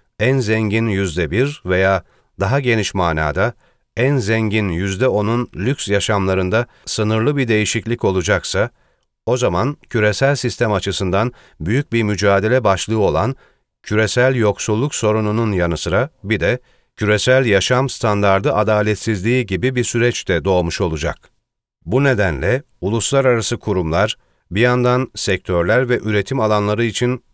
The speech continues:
geleceğe dönük karbon emisyonu sınırlamaları belirlemeyi sürdürürken, bir yandan da en zengin yüzde bir ve en zengin yüzde onun karbon salınımı konusunda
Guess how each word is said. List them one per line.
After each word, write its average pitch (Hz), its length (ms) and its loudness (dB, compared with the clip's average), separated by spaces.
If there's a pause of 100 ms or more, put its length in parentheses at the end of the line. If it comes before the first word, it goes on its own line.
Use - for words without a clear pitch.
geleceğe 107 560 0
dönük 113 440 -2
karbon 101 460 0
emisyonu 107 560 -2
sınırlamaları 101 760 0
belirlemeyi 98 520 2
sürdürürken, 98 760 0 (580)
bir 110 120 2
yandan 95 460 2
da 107 220 0 (260)
en 131 180 2
zengin 113 500 0
yüzde 92 460 0
bir 123 200 2
ve 101 180 2
en 131 200 0
zengin 110 460 0
yüzde 98 380 -2
onun 117 420 -2
karbon 95 460 0
salınımı 110 520 -2
konusunda 98 600 0